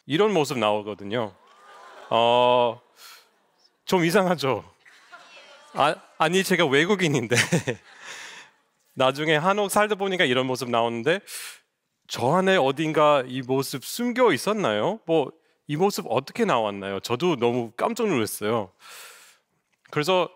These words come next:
한마디로 이 모습 나온 게 한 공간의 영향이었어요. 한 공간의 영향이었어요. 조금 더 말씀드리면 제가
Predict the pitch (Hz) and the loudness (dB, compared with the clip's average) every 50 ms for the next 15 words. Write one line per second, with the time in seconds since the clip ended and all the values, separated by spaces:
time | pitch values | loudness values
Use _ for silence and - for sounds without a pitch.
0 | _ _ - - - 220 240 247 240 233 226 190 208 208 185 147 127 127 143 165 | _ _ -14 -4 -2 0 0 2 2 2 2 2 0 0 0 0 -2 0 0 0
1 | 180 170 185 156 - - 123 120 123 123 131 127 127 131 139 - 196 160 104 87 | 0 0 -2 -4 -4 -2 0 2 2 2 0 -2 -6 -6 -4 -2 0 0 0 -2
2 | 87 92 _ _ - - - - - - - - - - - - _ _ _ _ | -6 -10 _ _ -18 -16 -14 -12 -12 -12 -14 -14 -16 -20 -20 -20 _ _ _ _
3 | _ - - - 185 202 202 202 185 - 156 156 160 165 160 170 170 175 175 180 | _ -6 -2 -2 -2 -2 -2 -6 -6 -4 -4 -2 -2 0 0 2 2 2 2 0
4 | 180 151 110 104 107 107 120 123 135 143 139 131 123 104 85 82 - - - - | -2 -2 -2 -4 -4 -4 -4 -2 -2 0 0 -2 -2 -6 -10 -12 -12 -14 -12 -12
5 | 92 92 98 101 _ _ _ _ _ _ _ - - 139 147 151 147 151 - - | -12 -12 -14 -16 _ _ _ _ _ _ _ -4 -2 -2 -2 -4 -8 -12 -12 -10
6 | 117 110 113 120 113 120 123 120 120 127 139 151 156 156 151 151 151 - 101 101 | -10 -10 -8 -6 -4 -4 -2 -2 -2 -2 -2 -2 -2 -2 -4 -8 -12 -10 -6 -4
7 | 104 107 117 117 117 113 117 - - 123 113 95 87 85 - - - 90 85 85 | -4 -2 -2 -2 -4 -4 -6 -6 -10 -14 -12 -12 -12 -12 -14 -14 -14 -14 -14 -14
8 | 95 _ _ _ _ _ _ _ _ _ - - - - _ _ _ _ _ _ | -16 _ _ _ _ _ _ _ _ _ -20 -20 -20 -20 _ _ _ _ _ _
9 | _ _ _ _ _ _ _ _ _ _ _ _ _ _ _ _ _ _ _ _ | _ _ _ _ _ _ _ _ _ _ _ _ _ _ _ _ _ _ _ _
10 | _ _ _ - 202 - 208 196 180 196 196 180 160 139 127 135 - - 147 139 | _ _ _ -8 -4 -2 -2 0 2 2 2 2 2 2 2 2 0 -4 -8 -8
11 | 135 131 131 135 139 143 143 120 98 98 104 110 113 _ _ _ _ _ _ _ | -8 -6 -4 -2 -2 -2 -2 -2 -4 -8 -12 -16 -20 _ _ _ _ _ _ _
12 | _ _ _ _ _ _ _ - - 120 117 123 143 165 185 220 | _ _ _ _ _ _ _ -8 -6 -4 -2 0 0 0 0 -2